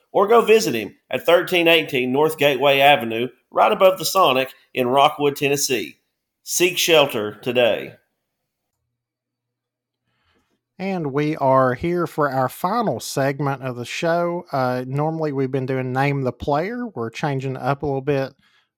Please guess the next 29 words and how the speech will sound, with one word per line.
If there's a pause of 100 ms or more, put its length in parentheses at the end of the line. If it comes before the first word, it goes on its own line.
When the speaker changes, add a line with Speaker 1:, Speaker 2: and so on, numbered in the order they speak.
Speaker 2:
Our
new
cut
to
the
chase (280)
segment
is
hypothetical
situations. (600)
Chase,
I'm
gonna
give
you
three
hypothetical
situations, (140)
and
you
are
gonna
get
to (280)
to (140)
tell
us
your
choice,